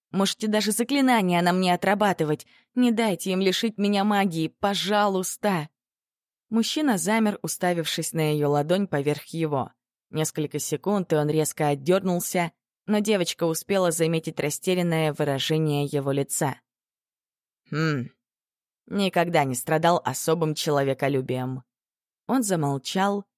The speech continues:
несколько секунд, словно прикидывая что-то в уме, а затем повернулся к Крошеву. "Думаю, в этом случае можно сделать исключение". Он полез в карман и вытащил из него свёрнутую в трубочку небольшую пачку банкнот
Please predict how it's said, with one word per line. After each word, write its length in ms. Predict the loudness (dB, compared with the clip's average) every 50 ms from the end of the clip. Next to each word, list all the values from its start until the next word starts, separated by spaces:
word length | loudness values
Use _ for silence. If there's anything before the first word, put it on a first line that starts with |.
| _ _ _ _
несколько 500 | -2 -2 -2 -2 -4 -6 -8 -6 -6 -6
секунд, 440 | -4 -4 -4 -4 -2 -2 -2 -2 -2
словно 360 | -2 0 0 0 0 -2 -2
прикидывая 640 | -4 -6 -8 -4 -4 -2 -2 0 0 0 0 0 0
что-то 360 | -2 -2 -2 -2 -2 -2 -2
в 80 | 0 0
уме, 340 | 0 0 0 0 0 0
а 40 | 0
затем 360 | 0 0 -2 0 0 -2 -2
повернулся 640 | 0 0 0 0 0 0 0 0 -2 -2 -2 -4 -6 -6
к 40 |
Крошеву. 640 | -2 0 0 0 0 -2 -4 -6 -6 -6 -8 -10 -12 _ _ _ _ _ _ _ _ _ _ _ _ _ _
"Думаю, 480 | -2 2 2 4 4 4 4 4 4
в 40 | 4
этом 240 | 4 4 2 0 0
случае 480 | -2 -2 0 0 0 0 0 0 2 2
можно 360 | 2 2 0 0 -2 -2 -2
сделать 520 | -2 0 2 2 4 4 4 2 0 -4 -6
исключение". 1000 | -8 -8 -6 -2 0 0 0 0 -2 -4 -4 -4 -6 -8 -10 -10 -10 -12 -12 -14 -18 _ _ _ _ _ _ _ _ _ _ _ _ _ _ _
Он 180 | 0 0 0 2
полез 340 | 2 2 0 0 0 -2 -6
в 60 | -4
карман 400 | -2 0 0 2 2 2 2 2
и 160 | 0 -2 -4 -4
вытащил 520 | -2 -2 -2 0 -2 -2 -2 -2 0 0
из 160 | 0 -2 -2
него 220 | -2 0 2 2 0
свёрнутую 600 | 0 0 2 2 2 2 0 -2 0 -2 -2 -2
в 80 | -2 -2
трубочку 480 | -2 -2 -2 0 -2 -4 -4 -2 -2
небольшую 560 | 0 0 0 0 0 0 -2 -2 -2 -2 -2
пачку 360 | -2 -2 -4 -4 -4 -8 -8 -4
банкнот 560 | -2 -2 -2 -2 -4 -4 -2 -2 -2 -4